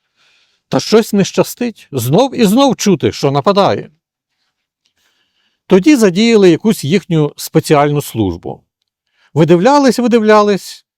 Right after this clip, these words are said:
а лев як носив здобич, так і носить. І вже тоді попросили допомоги в нас.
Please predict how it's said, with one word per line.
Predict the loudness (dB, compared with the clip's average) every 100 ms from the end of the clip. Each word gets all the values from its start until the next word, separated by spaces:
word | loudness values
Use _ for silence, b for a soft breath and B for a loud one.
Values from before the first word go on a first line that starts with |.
| _ _
а | -2
лев | 0 2 2
як | 2 0 0
носив | -6 -2 -2 0
здобич, | 0 2 2 0 -6
так | -6 -4
і | -4
носить. | -4 -8 -14 -20 -20 _ _ _ _ _ _ _ _ _ _ _ _ _ b b b b b
І | 0
вже | 4 2
тоді | 2 0 -2 0
попросили | -2 0 -4 -2 0 0
допомоги | -2 -4 -4 -2 -2 -2 -6
в | -6
нас. | -6 -6 -8 -18 -20